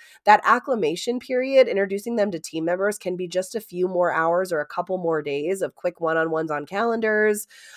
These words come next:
um, a couple of extra training sessions just to get to know each other,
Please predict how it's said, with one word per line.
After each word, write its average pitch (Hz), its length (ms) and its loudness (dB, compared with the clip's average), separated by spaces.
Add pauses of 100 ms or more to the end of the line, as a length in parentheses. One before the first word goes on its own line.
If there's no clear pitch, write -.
(120)
um, 160 380 4
a - 80 0
couple 185 280 4
of 175 100 4
extra 156 300 0
training 233 440 -2
sessions 208 760 0
just 165 160 -8
to - 60 -14
get 151 120 -2
to 156 120 -12
know 196 200 2
each 226 180 -4
other, 196 460 6